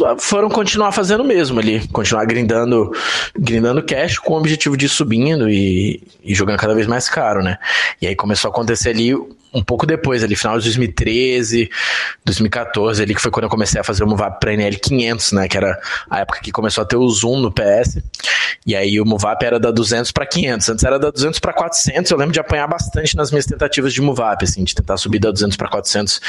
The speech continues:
Eu fiz umas duas ou três tentativas de, de move up, que eu subi, perdi, sei lá, dez, quinze bains, aí desisti e voltei, assim.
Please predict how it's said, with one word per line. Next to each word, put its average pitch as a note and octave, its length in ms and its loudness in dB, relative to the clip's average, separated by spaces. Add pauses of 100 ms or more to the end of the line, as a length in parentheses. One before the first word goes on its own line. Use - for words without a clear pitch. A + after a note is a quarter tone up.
(300)
Eu - 60 -8
fiz G#2 140 -2
umas A#2 180 0
duas C3+ 220 2
ou E3 80 2
três D3+ 220 0
tentativas C3 460 0
de, A#2+ 200 2 (460)
de A2+ 140 0
move A2+ 200 0
up, C#3+ 260 0
que - 80 0
eu C3+ 40 2
subi, D3+ 640 2 (560)
perdi, A2 260 0
sei A#2+ 100 0
lá, G2+ 120 0
dez, A#2 380 0
quinze A#2 260 0
bains, A#2+ 440 2
aí A2+ 380 2
desisti G#2+ 360 0
e A2+ 40 2
voltei, A2 480 2
assim. F2 300 -2